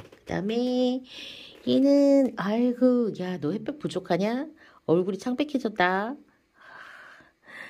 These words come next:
잘 크고 있네. 그래도 햇볕이 부족한가 봐요. 색감이, 여기 금 색감이 좀 빠졌어.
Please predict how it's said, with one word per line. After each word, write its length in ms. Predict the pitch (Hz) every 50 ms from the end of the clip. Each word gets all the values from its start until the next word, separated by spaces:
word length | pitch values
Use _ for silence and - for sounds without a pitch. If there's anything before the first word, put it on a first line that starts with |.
| - - - - _ _
잘 220 | - - 160 151 -
크고 220 | - 208 190 208
있네. 460 | 202 180 165 160 165 175 185 190 185 _ _ -
그래도 380 | - - 156 147 147 156 170 170 - _ _ _ _ _ _ _ _ _ _ _ _ _ _ -
햇볕이 460 | 180 247 - - - 302 302 - -
부족한가 560 | - 180 170 220 214 220 233 202 185 170 156
봐요. 260 | 147 143 151 180 196 -
색감이, 640 | - - - 240 247 - 220 208 220 240 233 170 156 -
여기 220 | - 147 151 147 151
금 340 | - - 185 185 170 170 170
색감이 420 | - - 220 220 202 202 196 190
좀 140 | - 202 202
빠졌어. 480 | - 240 254 - 254 - - - -